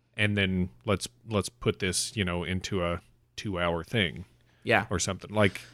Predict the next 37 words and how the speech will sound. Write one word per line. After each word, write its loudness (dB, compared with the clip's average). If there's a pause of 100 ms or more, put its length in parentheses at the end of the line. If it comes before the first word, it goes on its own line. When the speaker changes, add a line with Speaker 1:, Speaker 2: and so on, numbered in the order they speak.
(120)
Speaker 2:
Yeah, 6 (220)
well, 6
but, -2
you 0
know, 4
and 4
I 6
also 2
think 0 (220)
they 2
might 6
actually 4
be 2
pumping -2
the -2
brakes, 0
Disney, -2
a 0
little 0
bit -2
on -2 (140)
the -6
Star 0
Wars -2
stuff -2
'cause -4
it -6
doesn't, -2 (120)
like, -2
the -4
Solo 2
movie 2
didn't 0
do 0
all 0
that -2
well. -2